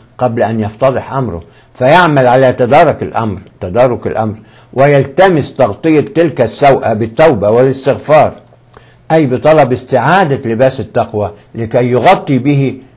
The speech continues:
تلك العورة التي بدت له فلا تظهر أمام الآخرين. غير أن قبول التوبة ومغفرة الخطأ غير المقصود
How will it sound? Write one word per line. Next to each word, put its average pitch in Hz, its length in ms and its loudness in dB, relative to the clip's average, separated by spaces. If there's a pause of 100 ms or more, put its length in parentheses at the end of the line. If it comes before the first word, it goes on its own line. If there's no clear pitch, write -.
(120)
تلك 151 260 -2
العورة 131 480 2
التي 127 420 0
بدت 139 380 2
له 127 300 2 (440)
فلا 135 300 4
تظهر 120 540 2 (160)
أمام 113 300 -2
الآخرين. 90 640 -6 (1200)
غير 160 260 4
أن 202 160 2
قبول 147 440 2
التوبة 104 520 0
ومغفرة 110 800 -2
الخطأ 120 420 -2
غير 151 480 0
المقصود 110 600 -4